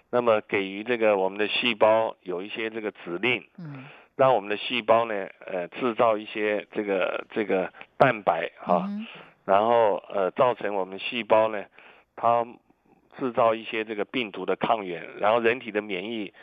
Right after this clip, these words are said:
Speaker 1: 呃，产生一些免疫反应等等，哈。
Speaker 2: 嗯哼。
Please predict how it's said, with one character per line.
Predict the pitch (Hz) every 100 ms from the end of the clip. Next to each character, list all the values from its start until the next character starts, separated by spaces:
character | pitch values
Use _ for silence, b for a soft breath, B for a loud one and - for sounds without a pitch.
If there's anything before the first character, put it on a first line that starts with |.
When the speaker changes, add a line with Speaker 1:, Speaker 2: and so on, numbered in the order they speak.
| B B
Speaker 1:
呃， | - 87 78 -
产 | - 92 92
生 | 110 110
一 |
些 | 107 110
免 | 110 90
疫 | 113
反 | 98 82 90
应 | 104 87 -
等 | 95 101
等， | 85 -
哈。 | - 165 170
Speaker 2:
嗯 | 175
哼。 | 170